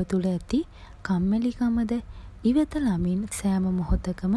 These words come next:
දේව වචනය මෙනෙහි කරන්නෙක් වෙන්න. එවිට ඔබගේ ජීවිතය බලවත්ව හා වේගවත්ව වෙනස් වේ. මන්දායාලේ ගිය බෝ ජීවිතයන් මහත් ලෙසට වෙනස් කළේ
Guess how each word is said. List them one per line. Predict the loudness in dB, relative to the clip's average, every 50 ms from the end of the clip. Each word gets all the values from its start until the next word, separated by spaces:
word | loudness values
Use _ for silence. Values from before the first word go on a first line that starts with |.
| 0 0 -2
දේව | 0 2 2 2 2 0
වචනය | 0 0 0 0 2 2 2 2 2 2
මෙනෙහි | 2 2 2 0 0 -2
කරන්නෙක් | -2 -2 -2 -2 0 0 0 0 -2 -4 -4 -4
වෙන්න. | -2 0 0 0 0 0 -2 -4 -6 -10 -16 -18 -18 -18 -18 -16 -16 -16 -16 -16 -18 -18 -16 -16 -18 -18 -14 -6
එවිට | -2 0 2 2 2 2
ඔබගේ | 2 4 4 2 4 2 0 0
ජීවිතය | -2 -2 0 0 0 2 0 -2 -2 0 -2 0 0 0 0
බලවත්ව | 0 2 2 2 2 2 0 0 -2 -4 -6 -6 -6 -6
හා | -4 -2 -4 -2 -2
වේගවත්ව | 0 0 0 0 0 0 0 0 0 0 -2 -2 -2 -2 0 0
වෙනස් | 2 0 0 -2 -4 -4 -4 -2
වේ. | 0 2 2 0 -2 -6 -14 -18 -18 -18 -20 -20 -18 -18 -18 -16 -18 -16 -16 -18 -16 -14 -6 0
මන්දායාලේ | 2 2 4 4 2 2 2 2 2 2 2 2 0 0 0 0 0 0 0
ගිය | 0 0 -2 0
බෝ | 0 0 0 0 0
ජීවිතයන් | -2 -2 -2 -2 0 0 0 -2 -4 -2 -2 0 0 0 -2 -2 -8 -8 -2
මහත් | 0 0 2 4 2 2 2 0 0
ලෙසට | 0 0 0 -2 -4 -4 -2 -2
වෙනස් | -2 0 0 -2 -2 -4 -4 -6
කළේ | -4 -2 0 2 2 2 0